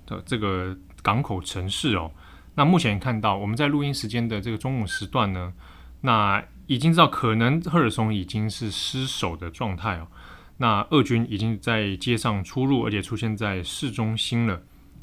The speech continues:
啊，那另一方面呢，在东部这边，哈尔科夫的战况其实一直还是蛮激烈的，而且轰炸的情况其实蛮多。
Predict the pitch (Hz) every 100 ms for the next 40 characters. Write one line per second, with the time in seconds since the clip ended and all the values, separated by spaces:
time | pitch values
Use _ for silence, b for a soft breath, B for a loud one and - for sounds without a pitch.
0 | - 113 156 202 196 190 180 185 160 135
1 | 127 156 131 123 - - 185 185 180 165
2 | 107 120 117 110 120 b b b - -
3 | 175 101 - 123 - 123 107 95 92 -
4 | - - 180 120 151 110 - 95 104 135
5 | 104 90 92 123 104 87 95 104 - 110
6 | 107 87 - 120 113 92 80 - - 165
7 | 185 185 98 - 98 87 98 98 90 95
8 | 87 85 92 87